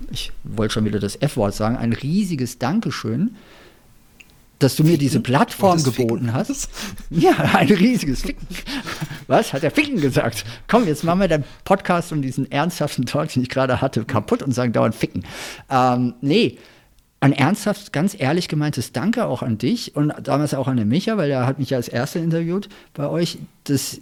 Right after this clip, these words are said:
Speaker 1: diese Plattform überhaupt da war, dass ich das erzählen darf, weil vielleicht gibt's Leute, die das langweilt, vielleicht gibt's aber auch Leute, die sagen, „Ja, das war doch eine schöne Läufergeschichte, die man einen anderen Blickwinkel erzählt hat.“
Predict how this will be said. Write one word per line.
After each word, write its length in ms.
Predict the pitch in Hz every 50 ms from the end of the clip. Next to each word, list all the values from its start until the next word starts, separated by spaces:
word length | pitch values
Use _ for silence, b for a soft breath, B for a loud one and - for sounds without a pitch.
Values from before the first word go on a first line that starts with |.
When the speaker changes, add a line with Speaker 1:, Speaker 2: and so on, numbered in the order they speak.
| - -
Speaker 1:
diese 200 | - 151 143 147
Plattform 520 | - 156 180 233 - - - 254 233 180
überhaupt 420 | 147 139 139 123 120 127 123 - 131
da 140 | 120 123 131
war, 100 | 143 139
dass 160 | 147 120 147
ich 100 | 165 -
das 160 | - 165 -
erzählen 500 | 185 151 - - - 196 233 269 262 208
darf, 260 | 151 147 160 151 -
weil 220 | 156 151 151 156 151 B B B B B B B B B - 185 - - -
vielleicht 340 | - - - 160 185 202 -
gibt's 180 | - 202 - -
Leute, 240 | 180 185 180 185 180
die 220 | 190 190 190 180
das 220 | 170 170 156 -
langweilt, 380 | 143 143 180 226 254 247 254 -
vielleicht 260 | - 202 202 196 -
gibt's 160 | 220 202 -
aber 140 | 202 202 196
auch 40 | 196
Leute, 260 | 185 196 196 190 208
die 80 | 196 180
sagen, 200 | 180 185 190 190
„Ja, 140 | 208 226 226
das 200 | 202 - - 185
war 140 | 190 196
doch 200 | 196 196 180 -
eine 180 | 180 190 185 170
schöne 300 | - - - 214 208 202
Läufergeschichte, 680 | 196 190 196 196 - 202 185 175 - 190 170 - - 175
die 100 | 180 170
man 180 | 175 170 170
einen 80 | 170 -
anderen 460 | - 165 202 208 196 180 175 165 151
Blickwinkel 580 | - - 151 131 - 131 131 127 - 127 117 120
erzählt 460 | 113 107 - - 117 120 123 127 -
hat.“ 180 | 160 190 196